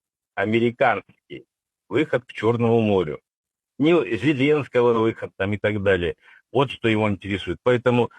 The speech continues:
речь идет о том, насколько глубоко, да, стороны долж-, могут учесть, э, взаимные интересы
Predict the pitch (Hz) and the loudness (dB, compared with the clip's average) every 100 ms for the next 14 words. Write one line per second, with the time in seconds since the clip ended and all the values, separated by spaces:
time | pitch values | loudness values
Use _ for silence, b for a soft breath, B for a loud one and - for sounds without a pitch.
0 | B B - 120 151 151 123 113 147 - | B B -2 0 0 -2 -4 0 0 -2
1 | _ _ _ 117 127 - _ 156 160 147 | _ _ _ -2 -2 -2 _ 2 2 2
2 | 120 117 - 147 127 123 107 117 123 131 | 2 0 -2 -2 0 -4 0 2 4 2
3 | 123 156 180 113 113 131 151 _ _ - | 0 2 2 2 2 2 -2 _ _ -20
4 | - 143 143 139 120 120 123 107 113 113 | -6 0 2 4 2 4 2 0 0 2
5 | 113 143 123 123 _ 117 113 - 170 170 | 2 2 2 -2 _ -6 -4 0 -2 -2
6 | _ _ _ _ _ _ _ - 101 101 | _ _ _ _ _ _ _ -4 -2 0
7 | 92 90 127 147 139 135 127 131 117 85 | -2 -2 0 2 0 0 -2 -2 0 -2
8 | _ | _